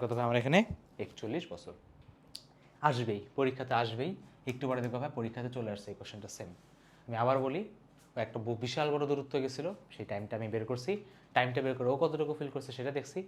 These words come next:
তারপর ওর বয়সের সাথে ভাই যোগ করে দিচ্ছি, ঠিক আছে? তিনটা স্টেপ, তিনটা স্টেপ, ওকে? আচ্ছা, এবার আসি পরের কোশ্চেনে। কী বলছে ভাই? এ নবযানের ধাতব খণ্ডের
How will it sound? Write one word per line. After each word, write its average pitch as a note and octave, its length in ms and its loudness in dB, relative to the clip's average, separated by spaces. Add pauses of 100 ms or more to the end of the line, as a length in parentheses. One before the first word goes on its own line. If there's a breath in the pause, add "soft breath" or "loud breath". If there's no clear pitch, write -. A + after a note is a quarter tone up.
(340 loud breath)
তারপর G#2+ 300 0
ওর C#3+ 160 8
বয়সের A2+ 240 2
সাথে B2+ 160 -6
ভাই D#3 140 -4
যোগ - 160 -8
করে E2+ 140 -6
দিচ্ছি, E2 220 -16
ঠিক B2+ 140 -4
আছে? - 80 -12 (100)
তিনটা D#3 300 0
স্টেপ, - 200 -14 (560)
তিনটা C3+ 280 2
স্টেপ, - 260 -14
ওকে? D#3 120 -6 (600)
আচ্ছা, - 200 -10 (1700 loud breath)
এবার D#3+ 200 12
আসি D3 140 0 (220)
পরের C#3 200 8
কোশ্চেনে। C#3 300 2 (440 loud breath)
কী - 140 6
বলছে D#3+ 220 4
ভাই? F3+ 100 6 (120)
এ - 20 8 (120)
নবযানের C#3+ 420 4
ধাতব C3 240 -2
খণ্ডের D#3+ 240 -2